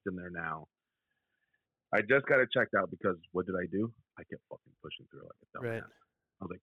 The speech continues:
Speaker 1: "Cool, sick, five hundred for a double." Mm, that didn't feel good. Rack it. And, uh,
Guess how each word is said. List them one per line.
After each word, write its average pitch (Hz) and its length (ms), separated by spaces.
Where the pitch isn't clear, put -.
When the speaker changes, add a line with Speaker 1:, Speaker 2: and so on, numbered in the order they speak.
Speaker 1:
"Cool, 104 260
sick, 117 140
five 107 180
hundred 95 280
for 85 120
a 87 80
double." 92 300
Mm, 156 200
that 131 160
didn't 104 200
feel 90 180
good. 98 300
Rack 95 280
it. 110 180
And, 92 340
uh, 87 300